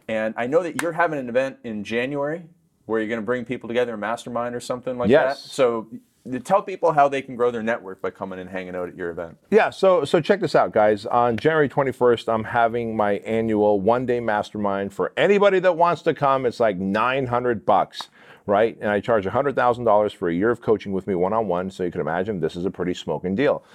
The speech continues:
Speaker 2: Now, our, our, our learning center, center can only hold sixty-five people. So, uh, we're more than half full, truth be told. But like, like, there's a great opportunity to come and network with other like-minded people. Go to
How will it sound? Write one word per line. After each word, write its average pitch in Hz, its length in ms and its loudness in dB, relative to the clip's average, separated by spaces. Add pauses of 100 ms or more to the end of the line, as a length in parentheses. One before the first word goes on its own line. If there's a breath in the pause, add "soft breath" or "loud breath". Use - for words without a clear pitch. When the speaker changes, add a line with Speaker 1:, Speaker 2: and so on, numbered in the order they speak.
(160 soft breath)
Speaker 2:
Now, 101 140 0
our, 90 320 0
our, 90 360 2
our 98 120 -2
learning 117 300 0
center, 90 340 -4
center 90 320 -2
can 92 120 -6
only 82 200 -2
hold 85 260 0
sixty-five 98 540 -2
people. 143 320 -2
So, 156 320 4 (340 loud breath)
uh, 95 160 6
we're 101 80 0
more 117 160 6
than 101 120 -2
half 98 200 0
full, 90 300 2
truth - 260 -6
be 82 100 -2
told. 90 380 0 (320 soft breath)
But 123 380 2 (600 soft breath)
like, 131 200 2
like, 135 180 2
there's 175 200 6
a 170 40 4
great 151 180 4
opportunity 131 380 0
to 107 100 -2
come 123 240 0
and 101 160 2
network 107 520 2
with 107 180 2
other 113 180 6
like-minded 95 540 0
people. 87 360 0 (300 loud breath)
Go 143 280 4
to 143 580 4